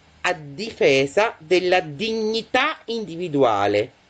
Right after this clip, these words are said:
e rifiutando le divisioni anacronistiche che mortificano il, il talento dei singoli. Parini non metterà però mai in discussione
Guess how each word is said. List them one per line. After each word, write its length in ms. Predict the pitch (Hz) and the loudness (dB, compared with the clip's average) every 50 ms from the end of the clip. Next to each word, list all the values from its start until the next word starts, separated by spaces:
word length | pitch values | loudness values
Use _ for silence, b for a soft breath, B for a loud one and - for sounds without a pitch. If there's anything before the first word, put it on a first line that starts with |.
| b b b b b b b - | b b b b b b b 2
e 300 | 214 214 208 202 214 - | 4 4 4 4 2 2
rifiutando 1160 | 294 330 330 277 - 247 214 - - 190 165 156 143 135 143 151 147 156 190 226 269 - - _ _ _ _ - | 4 2 2 2 0 -4 -4 -2 0 0 0 0 0 -2 -4 -4 0 2 2 2 2 0 -4 _ _ _ _ -10
le 420 | 170 165 175 190 196 190 160 151 | -6 2 4 4 4 4 2 0
divisioni 1000 | 156 262 285 - 240 233 - - - 202 175 156 139 127 120 120 135 135 131 - _ - | 2 2 2 2 0 -4 -8 -2 2 4 6 6 6 4 2 0 -2 -4 -8 -8 _ -2
anacronistiche 1300 | 214 220 196 196 190 - - 175 151 147 135 131 123 123 135 - - - 214 208 - 254 247 277 - _ | 0 0 2 2 0 0 0 0 0 0 0 -2 -4 -8 -10 -10 -8 -8 -6 -2 2 2 2 2 -2 _
che 160 | _ - 294 254 | _ 0 0 2
mortificano 920 | 247 247 285 311 320 - - - 294 302 294 302 330 294 302 294 269 262 | 2 2 2 2 2 0 -2 0 0 0 2 2 2 4 4 4 4 4
il, 220 | 262 262 240 196 175 147 - _ _ _ _ _ _ _ | 2 2 -2 -6 -10 -16 -18 _ _ _ _ _ _ _
il 260 | - 233 226 233 226 - | -10 -4 -4 -4 -2 0
talento 680 | - 330 311 269 143 120 117 117 131 131 - 139 123 | 2 2 2 2 0 0 -2 -2 -4 -2 0 0 0
dei 180 | - 113 107 | 0 -2 -4
singoli. 580 | 101 - - 87 90 90 87 92 98 95 95 90 - - - _ _ _ _ b b b b b b b b b b b _ _ _ | -6 -10 -14 -14 -14 -10 -6 -6 -4 -4 -4 -6 -10 -16 -20 _ _ _ _ b b b b b b b b b b b _ _ _
Parini 600 | - 196 190 185 180 160 139 135 139 156 180 - 220 | 0 0 0 0 -2 -6 -8 -6 -6 -6 -8 -8 -8
non 260 | 226 220 220 220 220 | -4 -2 -2 0 0
metterà 440 | 233 226 196 - - 240 190 196 196 | -2 -4 -4 -4 -2 0 0 0 0
però 460 | - - 196 180 190 202 - - - _ | 0 0 2 2 4 2 2 0 -6 _
mai 640 | - 170 180 190 202 196 165 127 110 101 95 92 92 - _ _ | -10 -6 -2 -2 0 0 -2 -4 -6 -8 -10 -14 -16 -18 _ _
in 240 | - 147 147 143 123 | -6 -4 -2 -2 -4
discussione 1080 | 107 123 127 - - - 135 123 - - - 143 139 120 107 107 107 113 143 190 240 | -6 -8 -12 -12 -10 -8 -8 -8 -10 -10 -2 2 4 4 6 4 4 2 -2 -4 -6